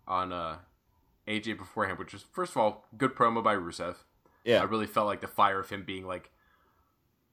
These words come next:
Speaker 1: so excited and so happy to try and fight for the W W E title for the first time.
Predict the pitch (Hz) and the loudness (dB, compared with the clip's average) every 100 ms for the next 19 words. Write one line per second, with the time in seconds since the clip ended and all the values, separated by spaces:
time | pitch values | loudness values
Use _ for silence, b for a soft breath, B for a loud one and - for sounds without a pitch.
0 | - - - 135 127 120 - 123 113 110 | -10 -4 0 4 4 4 -2 0 0 -2
1 | 98 90 - 104 98 98 98 98 90 - | -8 -8 -2 0 2 0 0 -4 -8 -4
2 | 98 90 - 98 98 92 87 87 92 92 | -4 -4 -6 -6 -6 -12 -12 -8 -8 -8
3 | 90 90 87 90 90 90 87 87 95 87 | -8 -8 -10 -10 -10 -10 -12 -12 -10 -10
4 | - 90 82 | -8 -8 -8